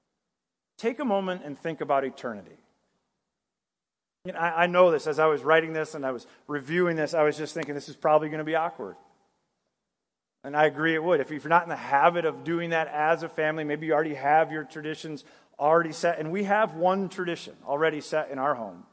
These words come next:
I'll let you in on it. I didn't, I wasn't planning on this, but I'll let you in on it. So one of our traditions is, is we like to read the Christmas story, right? I'm sure most people like to do it. We open up Luke and we just start reading, but,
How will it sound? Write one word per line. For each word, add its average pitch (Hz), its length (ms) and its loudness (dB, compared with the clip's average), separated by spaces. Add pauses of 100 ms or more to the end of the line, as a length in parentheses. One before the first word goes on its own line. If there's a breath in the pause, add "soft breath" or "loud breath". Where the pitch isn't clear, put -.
(1080)
I'll 127 80 -6
let 147 200 0
you 151 80 -2
in 147 80 2
on 107 180 -4
it. 82 140 -18 (420)
I 127 60 -10
didn't, 139 160 -8
I 123 60 -2
wasn't 143 300 -4
planning 165 340 0
on 120 80 -8
this, 117 100 -10
but 127 140 -8
I'll 123 40 -2
let 139 160 -4
you 147 80 -6
in 139 60 -6
on 110 140 -8
it. 107 100 -16
So 139 100 -8
one 151 220 0
of 220 120 2
our 156 120 6
traditions 143 560 -6
is, 139 140 -10 (240 soft breath)
is 135 120 -10
we 160 80 -4
like 170 200 4
to 170 80 -10
read 160 200 -4
the 160 60 -6
Christmas 156 460 -10
story, 117 240 -4
right? 143 140 0
I'm 165 80 -4
sure 165 200 -6
most 143 340 -2
people 135 240 -8
like 123 200 -2
to 123 80 -14
do 113 60 -10
it. 98 100 -10
We 120 80 -6
open 139 260 -4
up 147 240 -2 (180 loud breath)
Luke 156 320 -4
and 139 80 -10
we 127 100 -6
just 135 180 -10
start 143 280 0
reading, 165 440 -2
but, 151 180 2